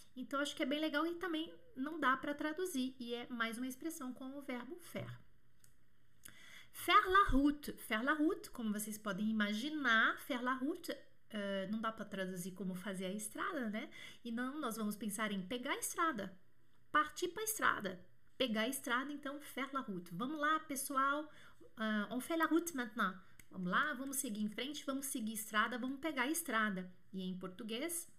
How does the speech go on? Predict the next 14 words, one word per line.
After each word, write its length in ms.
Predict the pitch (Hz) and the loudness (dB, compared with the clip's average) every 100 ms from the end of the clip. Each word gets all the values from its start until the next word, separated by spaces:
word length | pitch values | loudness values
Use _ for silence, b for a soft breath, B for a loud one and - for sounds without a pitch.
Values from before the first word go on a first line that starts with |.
| - | -10
pelo 160 | 170 185 | -4 -2
menos 280 | 185 185 185 | -2 -2 -2
eu, 240 | 202 277 - - - - - | -2 -4 -10 -18 -18 -18 -8
eu, 240 | 202 220 208 | -4 -4 -2
né, 180 | 190 226 | -2 0
nos 200 | 220 - | -2 -2
meus 180 | 247 | -4
filtros 320 | - 233 220 214 | -4 -6 -4 -2
mentais, 400 | 202 208 196 196 | 0 2 0 0
assim, 240 | 190 202 | -4 -2
de, 340 | 180 190 185 180 b b b b b b 185 | -2 0 -2 -2 b b b b b b -4
de 120 | 180 | 0
versão 520 | 208 190 - 254 277 | 0 2 2 2 0
brasileira, 800 | 214 185 180 180 240 302 190 | 0 0 0 0 0 0 0